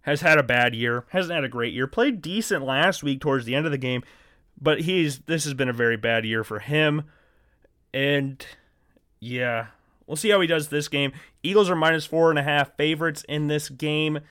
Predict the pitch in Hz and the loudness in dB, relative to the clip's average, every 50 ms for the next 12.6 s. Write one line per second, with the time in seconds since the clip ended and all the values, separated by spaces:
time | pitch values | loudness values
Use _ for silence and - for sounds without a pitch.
0 | _ _ _ _ _ _ _ _ 127 139 151 147 - - 143 147 160 165 160 - | _ _ _ _ _ _ _ _ -2 -2 -2 -2 -4 -4 -2 0 0 0 -2 -4
1 | 156 135 131 139 139 147 156 151 143 135 147 151 151 156 156 147 147 160 156 - | -6 -4 0 0 2 2 2 0 0 0 0 2 2 2 2 2 0 -2 -4 -2
2 | 156 147 135 123 107 - 113 113 110 107 - - 101 - - 104 101 90 - - | 0 2 2 2 2 0 -4 -6 -6 -6 -8 -10 -10 -8 -6 -6 -4 -6 -6 -8
3 | - - 131 131 139 139 139 139 139 143 139 - _ _ _ _ _ _ _ _ | -8 -6 -4 -2 -2 0 0 0 -2 -2 -4 -8 _ _ _ _ _ _ _ _
4 | _ - 170 180 - 175 147 123 113 113 110 - 120 131 131 - 170 170 185 196 | _ -6 -6 -4 -2 -2 -4 -2 -4 -6 -8 -8 -8 -8 -6 -4 0 2 4 4
5 | 202 190 - 151 151 143 139 139 135 - - 131 - 139 120 - 120 123 - - | 4 4 2 0 2 2 4 4 2 0 -2 -6 -8 -8 -6 -4 -4 -4 -4 -4
6 | 127 123 143 156 185 - - 214 160 139 143 131 - - 113 113 107 - 131 131 | -6 -6 -4 -4 -4 -4 -4 -6 -4 -4 -4 -4 -4 -6 -8 -8 -4 -2 0 0
7 | 131 123 107 104 107 - - - 127 127 127 127 131 131 135 135 _ _ _ _ | 2 2 0 -2 -4 -8 -10 -6 -4 -4 -2 -2 -2 -2 -4 -4 _ _ _ _
8 | _ _ _ _ _ _ _ _ _ _ _ _ _ _ _ _ _ _ _ _ | _ _ _ _ _ _ _ _ _ _ _ _ _ _ _ _ _ _ _ _
9 | - 127 143 151 165 165 151 139 160 151 147 139 - - _ 139 147 156 143 - | -4 0 2 2 2 2 2 2 4 4 4 4 2 -2 _ 0 0 0 -2 -4
10 | _ - 135 131 131 123 120 - 135 127 - 127 123 123 117 113 - 127 127 131 | _ -4 0 2 2 2 2 -2 -6 -8 -8 -8 -6 -4 -4 -4 -6 -8 -10 -8
11 | 127 160 190 175 - 131 - - - - 98 80 - 104 104 107 110 113 - - | -8 -8 -8 -6 -8 -8 -10 -12 -16 -16 -16 -16 -14 -12 -10 -8 -8 -10 -10 -10
12 | 135 143 151 151 147 143 - 120 113 101 101 104 | -10 -8 -8 -6 -8 -8 -8 -8 -8 -8 -8 -10